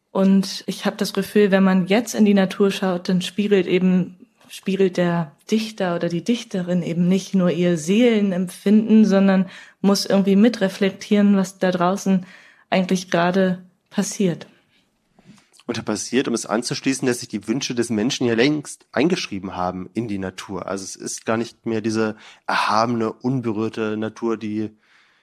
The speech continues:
Speaker 2: vielleicht im achtzehnten, neunzehnten Jahrhundert auch schon nicht da war, weil da
Speaker 1: Ja.
Speaker 2: auch Bäume gefällt wurden für den Schiffbau, aber in Zeiten unserer Klimakrise schauen wir doch noch mal anders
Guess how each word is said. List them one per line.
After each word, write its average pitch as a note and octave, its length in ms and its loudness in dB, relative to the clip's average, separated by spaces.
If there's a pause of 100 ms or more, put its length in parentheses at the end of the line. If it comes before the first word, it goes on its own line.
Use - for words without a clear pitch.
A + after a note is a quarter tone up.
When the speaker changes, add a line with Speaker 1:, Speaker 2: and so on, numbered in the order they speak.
(120)
Speaker 2:
vielleicht - 320 -14
im G2+ 420 -10 (240)
achtzehnten, - 420 -8
neunzehnten A2 380 -4
Jahrhundert A2+ 260 -2
auch - 140 2
schon C3+ 140 2
nicht G2 180 -6
da F#2 140 -2
war, F#2+ 140 -4
weil G2+ 120 -4
da G#2 80 2
Speaker 1:
Ja. F2 60 2
Speaker 2:
auch - 320 0 (240)
Bäume G#2+ 280 4
gefällt A#2 360 2
wurden A2+ 260 0
für A2+ 100 -8
den G#2+ 380 -4
Schiffbau, A#2+ 480 2
aber G#2+ 320 -2
in A2+ 80 -12
Zeiten A2 340 -4
unserer G#2+ 280 -8
Klimakrise A#2 640 -4 (380)
schauen A#2 180 -8
wir C3 80 0
doch B2+ 200 -8
noch E3+ 100 -4
mal B2 160 -6
anders F#2 640 -10